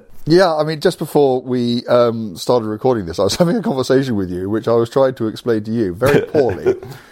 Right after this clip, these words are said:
Speaker 1: why I was so smitten with the thing, and, and realising that I'm very shortly gonna have the unedifying hard task of trying to explain it to everybody else. Um, but I am. Uh, we've got it for, I think, four months.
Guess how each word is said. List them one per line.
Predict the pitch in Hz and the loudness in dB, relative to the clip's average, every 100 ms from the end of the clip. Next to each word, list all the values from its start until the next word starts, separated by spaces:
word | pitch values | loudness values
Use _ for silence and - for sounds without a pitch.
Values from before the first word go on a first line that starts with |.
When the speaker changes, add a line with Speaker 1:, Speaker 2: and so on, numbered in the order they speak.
| - - - - | -20 -20 -20 -16
Speaker 1:
why | 101 110 147 160 | -4 2 4 4
I | 131 113 | 0 -2
was | 113 - | -4 -2
so | 113 | -2
smitten | 98 107 101 95 | -2 -6 -6 -8
with | 87 | -6
the | 92 | -4
thing, | 104 101 | -4 -2
and, | 107 | -4
and | 117 120 | 0 4
realising | 131 131 117 104 107 104 | 4 4 2 0 -2 -2
that | 110 | -2
I'm | 113 113 110 | 0 -2 -2
very | 120 123 123 | -6 -4 -2
shortly | 127 120 101 | -2 -4 -6
gonna | 110 | -6
have | 110 101 | -4 0
the | |
unedifying | 107 104 113 107 120 110 107 104 | 0 0 -4 -6 -4 -4 -4 -4
hard | 104 107 | -4 -6
task | - 107 110 | -4 -6 -6
of | |
trying | 107 110 | -6 -6
to | 110 | -6
explain | 104 113 | -8 -8
it | 104 | -4
to | 110 | -4
everybody | 107 117 135 | -4 -2 0
else. | 104 - - | 0 -4 -4
Um, | 110 107 101 _ _ _ - | -2 -2 -4 _ _ _ -6
but | 110 | -2
I | 104 | 0
am. | 110 95 - _ _ _ _ - | 0 -2 -10 _ _ _ _ -8
Uh, | 98 98 95 98 98 | -4 -2 -4 -6 -8
we've | 120 | -8
got | 120 143 | -4 -4
it | 120 - | -4 -8
for, | 107 101 98 95 90 | -8 -4 -4 -6 -8
I | 117 | -10
think, | 110 - | -14 -14
four | - 107 95 | -6 -4 -4
months. | 92 90 87 - - - | -6 -10 -14 -20 -20 -20